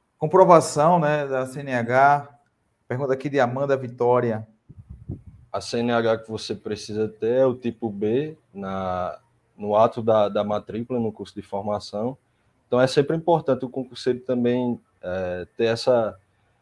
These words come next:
Speaker 2: essa sacada de, de resolver as questões relacionadas à C N H, né, pra não ter problemas futuros.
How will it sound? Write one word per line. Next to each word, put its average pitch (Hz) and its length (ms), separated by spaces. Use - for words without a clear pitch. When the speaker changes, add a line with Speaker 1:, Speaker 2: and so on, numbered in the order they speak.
Speaker 2:
essa 113 160
sacada 117 460
de, 117 260
de 107 540
resolver 113 500
as 113 140
questões 113 580
relacionadas 113 680
à 110 220
C 117 160
N 123 140
H, 101 300
né, 104 140
pra 110 160
não 110 140
ter 107 140
problemas 110 500
futuros. 95 560